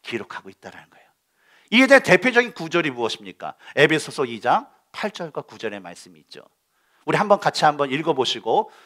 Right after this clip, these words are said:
우리 외우시는 분들은 한번 외워보시면서, 눈을 감고 외우시면서 그 말씀을 한번 음미해 보시기 바랍니다. 시작. "너희는 그 은혜에 의하여 믿음으로 말미암아 구원을 받았으니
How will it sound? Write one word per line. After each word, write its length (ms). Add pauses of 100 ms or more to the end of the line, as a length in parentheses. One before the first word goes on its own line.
(120)
우리 140
외우시는 500
분들은 320
한번 500
외워보시면서, 840 (160)
눈을 220
감고 320
외우시면서 520
그 120
말씀을 360
한번 180
음미해 260
보시기 260
바랍니다. 520 (320)
시작. 640 (500)
"너희는 360
그 260
은혜에 340
의하여 420
믿음으로 480
말미암아 880
구원을 460
받았으니 720